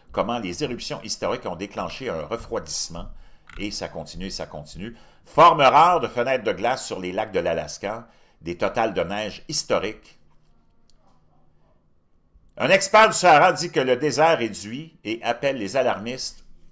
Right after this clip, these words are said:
du climat de gens qui sont complètement sans sens, complete nonsense. Désinformation sur l'Arctique, il y en a tellement,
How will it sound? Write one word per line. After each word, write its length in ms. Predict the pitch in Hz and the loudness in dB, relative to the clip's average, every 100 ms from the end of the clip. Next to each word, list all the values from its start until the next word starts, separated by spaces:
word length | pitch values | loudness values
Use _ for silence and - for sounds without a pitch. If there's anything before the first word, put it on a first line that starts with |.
| - - - - | -20 -20 -20 -18
du 120 | 85 | -18
climat 520 | 85 95 85 110 131 - - - _ _ - | -12 -8 -6 -6 -8 -16 -20 -20 _ _ -12
de 180 | 82 | -10
gens 220 | 78 113 117 | -8 -10 -12
qui 100 | - | -12
sont 240 | 90 78 - - - | -12 -12 -14 -18 -14
complètement 540 | 143 - - 104 113 - | -10 -6 -6 -8 -12 -10
sans 380 | - 123 117 | -8 -8 -10
sens, 420 | - - 110 98 - | -10 -10 -10 -12 -12
complete 480 | 120 113 120 123 - - | -12 -10 -12 -14 -16 -10
nonsense. 800 | 110 98 - 101 92 - - - - - - - _ _ _ _ _ _ _ - | -8 -6 -8 -8 -12 -14 -14 -16 -20 -20 -20 -20 _ _ _ _ _ _ _ -6
Désinformation 800 | 156 160 156 156 147 120 160 | -2 0 4 4 4 0 -2
sur 220 | 156 139 117 | -2 0 4
l'Arctique, 800 | 147 - - 165 151 - - _ - | 4 2 -6 -4 -6 -12 -20 _ -12
il 60 | 82 | -10
y 20 | |
en 100 | 80 | -10
a 60 | |
tellement, 680 | 85 - 156 127 127 139 | -12 0 0 0 -6 -8